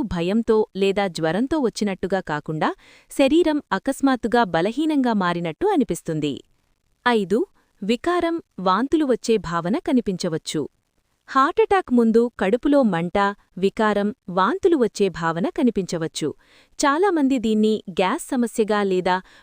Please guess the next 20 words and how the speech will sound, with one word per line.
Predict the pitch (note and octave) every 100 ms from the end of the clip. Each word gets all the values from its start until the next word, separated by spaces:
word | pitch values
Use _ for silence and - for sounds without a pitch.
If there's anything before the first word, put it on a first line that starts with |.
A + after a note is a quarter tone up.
| _
ఫుడ్ | D4+ F4
పాయిజనింగ్గా | - D#4+ C#4 B3+ B3 A#3
అనుకుని | A3 G3 - B3+ F#4+
నిర్లక్ష్యం | C#4 D4 E4+ - C4
చేస్తారు, | - A3+ - E3+ D#3+ - - _ -
కానీ | G#3 F#3+ E4+ - _ _
ఛాతీ | - B3+ D4+ F#4
నొప్పి | D4+ - B3 A#3+
లేదా | G3+ G3 G#3
శ్వాస | - G3 A3 F4
సమస్యలతో | D#4 A#3+ A3+ A3+ G#3 G3+
పాటు | F#3+ F#3 F3+ D#4+ A4
ఇవి | A#3+ G3
ఉంటే | F3+ F3 A#3 G#4 - - -
అది | A3 A3
హృదయ | - G#3+ C#4 F#4
హెచ్చరిక | A#3 F#3+ - F3+ D#4+ -
కావచ్చు. | D4 E3+ - - B2+ - _ _ _ _ _ -
నాలుగు, | B3 A#3 F3 F#3+ F4+ - _ -
అకస్మాత్తుగా | B3 - A4 E4 D4+ C4+ B3